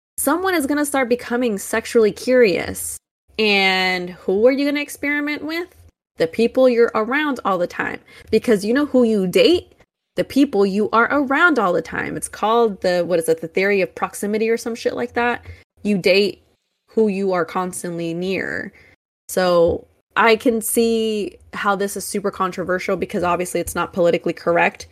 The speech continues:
And it's very true because it's a thing in Mexican culture. And I wanna say this not so people can rag on Mexicans or further justify their own racist bullshit. So don't start ragging on Mexican culture,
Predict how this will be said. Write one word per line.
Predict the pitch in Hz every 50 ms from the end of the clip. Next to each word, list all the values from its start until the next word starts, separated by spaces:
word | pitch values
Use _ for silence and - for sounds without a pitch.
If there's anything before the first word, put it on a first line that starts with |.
| _ _ _ _ _ _ _ _ _ _
And | - 185 196 202 202 190 175
it's | 180 180 -
very | 170 170 175 170 175 170 165
true | - - - 202 233 208 175 160
because | 151 156 - - 160 - - - 160 - - - _ _ _ _ _ _ _ _ _ _ _ _ _ _ _ _ _
it's | - - - - -
a | - 165 165
thing | - - 170 190 214
in | 240 226 220
Mexican | - 240 - 196 170 170 175 185
culture. | 170 165 160 160 - - 175 175 175 170 175 - - - - - -
And | - 240 240
I | - 247 269 294
wanna | 302 320 349 381 392
say | - - - 214 208 220
this | 214 240 247 254 262 262 - - - - _ _ _ _ _ _ _ _ _ -
not | 190 190 190 202 202 220 269 285 -
so | - 262 247
people | - - 233 220 - 233
can | 226 - - 214 185
rag | 180 180 175 185 190
on | 233 247 240
Mexicans | - - - - - 190 - 202 202 196 180
or | 175 -
further | - 190 180 175 175
justify | 170 - - 165 165 - - 196 - 196 196 202
their | 185 196 190 -
own | - 180 190 180
racist | 170 165 180 180 175 - - 214 - - 190
bullshit. | 190 175 175 175 - - 175 165 170 165 - -
So | - 180 165
don't | 175 175 156 -
start | - 220 202 180 165
ragging | 180 170 170 180 180 190 196
on | 190 190
Mexican | 180 180 180 - - 202 196 190
culture, | - - 170 165 - - 170 165 170